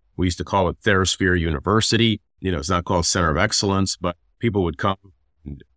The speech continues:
A lot of people, forty, fifty, sixty people at a time, would come and spend the day, and we'd do a training session to talk about everything that I know, which is not everything. I, there's a lot of things I didn't know, but the rationale, and this is, this is, you know,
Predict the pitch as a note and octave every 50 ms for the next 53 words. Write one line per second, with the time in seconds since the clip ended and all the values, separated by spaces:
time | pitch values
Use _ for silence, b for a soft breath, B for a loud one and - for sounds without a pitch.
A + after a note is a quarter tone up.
0 | _ _ - D2 - - F2+ G#2+ C3 C3+ - F#2+ C#2+ A#1 A1 - - - G#2+ G2+
1 | G#2+ A2+ G#2+ E2+ - - G2+ - - F2+ D#2+ - - - - A#2 F2+ - - -
2 | F#2+ F2 - G2 - F2 D#2+ C#2+ C2+ - - - F#2 G#2 G2 D2+ B1 A#1+ A#1+ -
3 | - F2+ F2+ - - - G#2 G#2 G2+ F2+ D#2+ - - - F#2 F#2 E2+ D2 C2 F2+
4 | G2+ A2+ G#2+ F2+ E2+ E2+ D#2+ - E2 D#2+ D#2 E2+ E2+ D#2 D2+ E2+ D#2 D2 D2+ -
5 | - - A2 A2+ A2+ A2 G2+ - - C#2+ - - D#2+ C#2+ C#2 C#2+ - - _ _
6 | _ _ _ - F2 - A#2 A2+ A#2+ - G#2+ E2+ F2 E2 D#2 - - A#2 A#2 A2+
7 | A#2+ A2 - A#2 A2+ A2 G#2+ G2+ G2+ A2 B2 A2 G2+ G#2+ - A2+ B2 A#2 - C3
8 | A2+ A2+ A#2 A2+ G#2+ A2 B2 D#3+ - A#2+ - - - A#1 A#1 - - _ _ -
9 | F#2 G2 F#2+ - G#2+ G2+ F2+ F2+ F2 E2+ F#2+ - F#2 A2 G#2+ F#2+ - F#2+ F#2 F2+
10 | F#2 F2+ F2 E2+ G#2 B2+ C3+ G2 D#2 D2 - _ _ _ _ _ _ _ - G2
11 | F#2+ G#2 F#2+ F2 - _ - G2 G2+ F#2 F2 G2+ A2 A#2+ B2 - - G#2+ A2+ D3
12 | E3+ C3+ G2+ F2 D#2+ F2 G2+ G#2 - G#2+ G2 E2+ D#2 D2 - G#2 G2+ - - G2+
13 | F2+ F2 E2+ D#2+ - _ _ _ _ _ _ _ _ - A2+ G#2+ F#2+ E2+ E2 D#2
14 | D#2